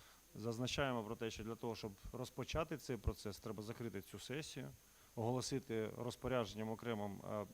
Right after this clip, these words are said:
призначити на наступну сесію засідання, сформувати відповідний проєкт, е, порядку денного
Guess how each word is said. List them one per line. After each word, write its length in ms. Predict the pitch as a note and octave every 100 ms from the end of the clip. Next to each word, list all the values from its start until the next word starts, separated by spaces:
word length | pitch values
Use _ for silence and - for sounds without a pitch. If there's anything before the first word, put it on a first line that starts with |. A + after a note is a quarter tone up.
| -
призначити 440 | - A2 A#2+ -
на 80 | G2+
наступну 580 | G2 G#2 - D#3 D3+ F3
сесію 440 | - E3+ D#3 D3+
засідання, 500 | C#3+ C3+ D3 B2+ B2
сформувати 600 | A#2 - A#2+ B2+ B2+ A#2+
відповідний 460 | A2 G2 A2+ A2 G2 -
проєкт, 300 | A2+ C#3+ - - - - - -
е, 360 | B2+ C3 C3 B2+ A#2+ - A#2
порядку 340 | C#3+ C#3+ - C3
денного 600 | B2+ B2+ A#2+ A2+ A#2+